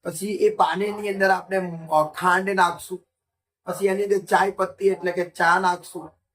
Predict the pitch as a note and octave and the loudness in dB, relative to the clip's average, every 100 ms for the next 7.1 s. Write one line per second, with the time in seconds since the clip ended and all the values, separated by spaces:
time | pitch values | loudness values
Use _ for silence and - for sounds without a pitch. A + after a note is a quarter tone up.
0 | _ _ _ - F3 F#3+ F#3 F#3 G3 F#3 | _ _ _ -6 -2 0 0 2 0 0
1 | C#3+ D3+ D#3 D3 C3 _ _ _ _ _ | -4 -6 -6 -8 -12 _ _ _ _ _
2 | F#3 E3 G3 F#3 G#3 G#3 G3 F#3+ G3+ G3 | -6 0 2 2 2 2 2 4 4 4
3 | F#3+ - _ _ _ F3+ A#3+ A#3 A3 G3 | 0 -8 _ _ _ -8 -8 -2 2 4
4 | F#3 - F#3 E3+ - A3 G3 G3 F3 E3 | 2 -2 -12 -14 -8 2 2 2 -2 -10
5 | _ _ _ _ D#3+ F3 F3 G3 G3 F#3+ | _ _ _ _ -10 -4 0 0 2 0
6 | F#3+ F#3+ D#3+ E3 F#3+ G#3+ F#3+ F3+ - F#3 | -2 -4 0 0 2 2 2 2 -6 -16